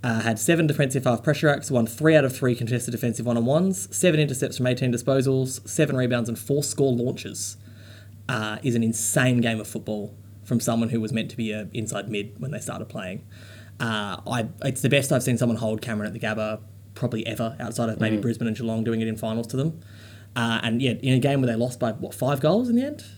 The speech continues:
Speaker 1: Um, kept him to one point. So, uh, yeah, plaudits Andrew McGrath.
Speaker 2: Yeah, damn good.
Speaker 1: Someone I never thought would be in the votes. <laughs>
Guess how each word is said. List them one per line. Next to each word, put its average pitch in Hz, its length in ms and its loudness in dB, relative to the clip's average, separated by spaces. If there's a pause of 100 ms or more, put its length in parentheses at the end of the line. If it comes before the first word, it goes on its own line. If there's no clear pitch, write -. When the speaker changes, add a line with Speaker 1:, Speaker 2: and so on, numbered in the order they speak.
(180)
Speaker 1:
Um, 113 400 -2
kept - 240 -2
him 113 160 2
to 113 100 -4
one 113 180 0
point. - 240 -6 (460)
So, 104 360 -2 (600)
uh, - 160 -6
yeah, - 120 -4 (480)
plaudits 127 340 2
Andrew 117 200 -2
McGrath. 107 260 -6 (160)
Speaker 2:
Yeah, 208 160 -2 (460)
damn 104 200 -2
good. 147 180 4
Speaker 1:
Someone 139 320 4
I 120 160 4
never 139 200 4
thought 127 200 2
would 113 80 -4
be 113 100 0
in 113 60 -2
the 117 60 -4
votes. - 340 -8 (400)
<laughs> - 0 -